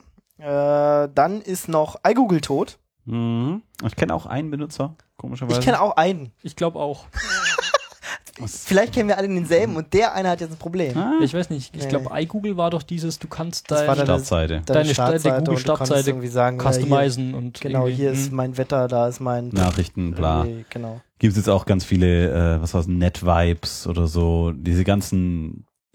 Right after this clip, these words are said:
Speaker 2: komischen Dinge, keine Ahnung, wie die je Geld machen wollen, aber da gibt's ein paar Importer,
Speaker 3: Ja,
Speaker 2: die das dann
Speaker 3: Net-Vibes
Speaker 2: machen.
Speaker 3: gibt's doch auch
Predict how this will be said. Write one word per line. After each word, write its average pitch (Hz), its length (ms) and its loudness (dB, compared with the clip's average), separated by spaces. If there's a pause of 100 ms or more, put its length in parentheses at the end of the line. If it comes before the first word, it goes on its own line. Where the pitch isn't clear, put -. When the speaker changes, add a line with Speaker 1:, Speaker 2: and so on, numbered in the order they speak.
Speaker 2:
komischen 107 340 2
Dinge, 95 160 2
keine 95 220 2
Ahnung, 92 140 0
wie 87 60 0
die 85 100 -6
je 85 120 -2
Geld 90 240 2
machen 90 260 -2
wollen, 85 220 2
aber 82 120 0
da 87 60 4
gibt's 85 260 -2
ein 90 60 2
paar 82 220 2
Importer, 92 440 2
Speaker 3:
Ja, 87 80 4
Speaker 2:
die 87 40 6
das 85 120 -2
dann - 100 2
Speaker 3:
Net-Vibes 90 100 0
Speaker 2:
machen. 87 160 2
Speaker 3:
gibt's 85 140 -2
doch - 120 -2
auch 135 180 -4